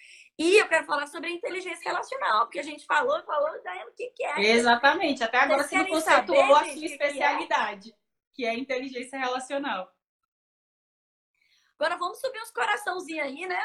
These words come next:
Speaker 1: Anne? Pra
Speaker 2: É.
Speaker 1: espalhar essa live aí pra galera, gente. Cadê os nossos cora-, eu vi aí uma galera colocando coraçãozinho, mas eu acho que mais coraçõezinhos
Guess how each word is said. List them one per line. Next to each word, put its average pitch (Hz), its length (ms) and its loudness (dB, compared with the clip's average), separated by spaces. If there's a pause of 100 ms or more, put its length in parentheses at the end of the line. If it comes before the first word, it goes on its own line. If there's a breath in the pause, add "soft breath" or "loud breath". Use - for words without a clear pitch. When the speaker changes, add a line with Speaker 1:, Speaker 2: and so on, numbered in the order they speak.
Speaker 1:
Anne? 254 280 -10 (280 soft breath)
Pra 262 120 -4
Speaker 2:
É. 220 140 -2
Speaker 1:
espalhar 302 460 6
essa 311 240 0
live 285 400 0
aí 294 100 -14
pra 302 160 -2
galera, 294 500 -2
gente. 294 280 -12
Cadê 294 260 -4
os 370 100 -10
nossos 359 240 -4
cora-, 320 280 -4
eu 294 160 4
vi 349 100 -14
aí 359 160 -14
uma 349 160 -6
galera 311 400 -2
colocando 302 340 -8
coraçãozinho, 269 720 -8 (360)
mas 277 120 -4
eu 294 120 4
acho 294 200 2
que - 80 -8
mais 294 300 0
coraçõezinhos 302 880 -4